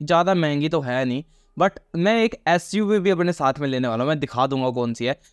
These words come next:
पहले हम इसको चेक कर लेते हैं। नंबर वन गाड़ी ये, और दूसरे नंबर पे मैं एक और है यार गाड़ी। भाई साहब यार इस गाड़ी की कलर क्या मस्त, मस्त, ओ भाई ये देखो तुम,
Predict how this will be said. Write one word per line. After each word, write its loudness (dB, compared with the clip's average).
पहले 2
हम 0
इसको -4
चेक -2
कर -2
लेते -4
हैं। -2
नंबर 0
वन 2
गाड़ी 2
ये, -4
और 4
दूसरे -2
नंबर 0
पे -4
मैं 2
एक -4
और 0
है 0
यार 0
गाड़ी। -2
भाई 2
साहब 2
यार 2
इस -6
गाड़ी 2
की -6
कलर -2
क्या 0
मस्त, -2
मस्त, -4
ओ -6
भाई 2
ये 0
देखो -2
तुम, -4